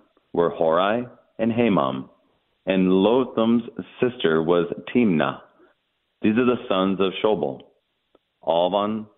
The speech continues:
Manana-, Manahath, Ebal, Shapho,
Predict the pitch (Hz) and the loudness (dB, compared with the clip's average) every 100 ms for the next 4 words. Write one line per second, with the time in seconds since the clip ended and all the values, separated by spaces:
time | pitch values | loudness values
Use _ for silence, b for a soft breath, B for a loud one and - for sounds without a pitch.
0 | _ _ _ _ - 85 87 85 95 110 | _ _ _ _ -6 -2 0 0 0 0
1 | 107 104 b _ 90 92 98 110 120 - | -4 -8 b _ -4 0 0 0 0 -2
2 | 95 95 92 95 87 87 87 - _ 78 | 0 2 0 -2 -2 0 -2 -8 _ -2
3 | 73 76 - _ _ _ _ _ _ _ | -2 -4 -8 _ _ _ _ _ _ _
4 | - 104 104 101 95 110 117 - _ _ | 0 2 2 2 2 -2 -6 -20 _ _
5 | - - 131 127 104 71 - - | -16 -2 0 0 0 -2 -2 -10